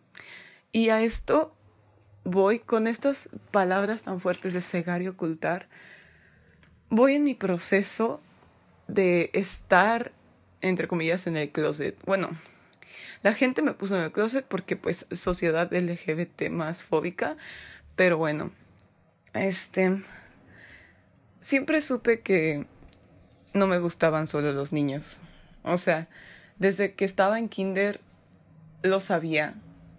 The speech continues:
pero yo no sabía que se podía, ¿saben? Simplemente lo sabía,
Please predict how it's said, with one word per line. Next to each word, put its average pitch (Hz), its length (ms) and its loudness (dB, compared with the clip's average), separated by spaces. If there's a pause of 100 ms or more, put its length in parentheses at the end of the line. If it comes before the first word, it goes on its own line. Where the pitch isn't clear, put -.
(160)
pero 180 180 2
yo 180 200 -2
no 180 120 -2
sabía 170 320 -2
que 175 120 -8
se 160 120 -2
podía, 143 480 0
¿saben? 151 400 0 (520)
Simplemente 180 1080 2 (440)
lo 208 140 6
sabía, 220 440 2